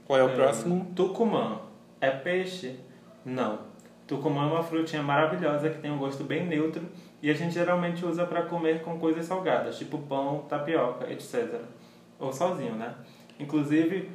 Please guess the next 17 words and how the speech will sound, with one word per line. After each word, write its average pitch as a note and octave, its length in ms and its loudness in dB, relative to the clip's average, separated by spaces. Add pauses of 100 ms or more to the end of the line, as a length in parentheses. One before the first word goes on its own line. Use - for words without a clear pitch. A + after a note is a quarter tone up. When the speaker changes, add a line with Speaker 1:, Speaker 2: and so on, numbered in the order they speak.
(120)
Speaker 2:
o - 60 -10
famigerado D3 600 2
X-Caboquinho. E3 840 -4 (200)
Tucumã C#3 540 -2
é - 40 0
o D3 40 -4
segundo C#3+ 380 -2
amor D3+ 300 2
da, D3 360 2 (280)
da C3+ 160 0
minha C#3+ 260 0
vida C3+ 220 -2
depois C3+ 340 -2
de C#3 80 -6
você. C#3 460 -4 (260)
Speaker 1:
<laughs> C#3 120 0 (880)
Gaiato. D3+ 720 8